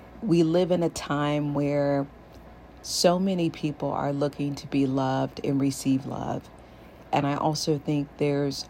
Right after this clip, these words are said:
a lot of fruit around us that we sometimes maybe not acknowledge as much as we should. And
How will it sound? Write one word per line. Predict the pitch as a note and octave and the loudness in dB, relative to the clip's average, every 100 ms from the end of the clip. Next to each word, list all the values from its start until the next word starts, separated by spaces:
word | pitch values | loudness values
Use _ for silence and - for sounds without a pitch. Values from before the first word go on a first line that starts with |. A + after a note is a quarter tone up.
| - | -6
a | |
lot | D3 D3+ D#3 | -2 2 2
of | E3 D#3 - | 2 -2 -4
fruit | - - D3 D3+ D3 C#3+ - - | -18 -6 -2 0 0 -4 -6 0
around | D3 C#3+ C#3+ C#3+ D3 | 2 2 0 0 0
us | C#3+ C#3 | 0 0
that | C#3+ C#3+ | -2 0
we | F#3 | -2
sometimes | - B3 C4+ C4 A#3+ - | 0 2 4 2 2 2
maybe | A#3 A#3 A3+ | 0 2 2
not | A3+ G#3+ - - - - - - - - - - | 2 0 -4 -14 -20 -20 -20 -20 -20 -20 -20 -2
acknowledge | F3 E3+ E3 D#3 D3+ F3+ G#3+ | 2 2 2 2 4 4 4
as | B3 A#3+ | 2 2
much | B3+ B3+ | 2 4
as | C#4 C4 | 2 2
we | C#4+ | 2
should. | C4+ - C#4+ C#4+ C#4+ C4+ - - - - - - - | 2 4 4 6 4 0 -8 -20 -20 -20 -20 -14 2
And | F3+ F3 F3 F3 | 4 4 0 -2